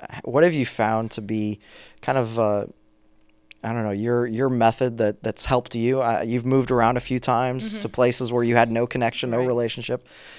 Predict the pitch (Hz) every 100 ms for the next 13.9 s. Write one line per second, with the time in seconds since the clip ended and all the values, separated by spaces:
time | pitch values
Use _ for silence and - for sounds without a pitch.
0 | - - 131 123 139 - 151 139 135 -
1 | 139 147 147 123 120 117 110 110 151 120
2 | - 113 113 110 - 113 113 - 117 117
3 | 117 113 104 104 107 104 107 110 107 110
4 | - - 113 123 117 107 - - 117 -
5 | 120 120 - 127 127 123 110 - - -
6 | 180 175 160 156 - 180 170 180 - 180
7 | 165 160 160 151 147 151 151 151 - -
8 | 151 143 143 - 156 170 160 - 160 156
9 | 160 160 156 151 160 160 151 - - -
10 | 147 - - _ 156 156 143 151 139 131
11 | 139 - 127 - _ - 170 - 156 151
12 | 147 151 143 139 135 139 - 143 - 147
13 | - - - - - - - 104 110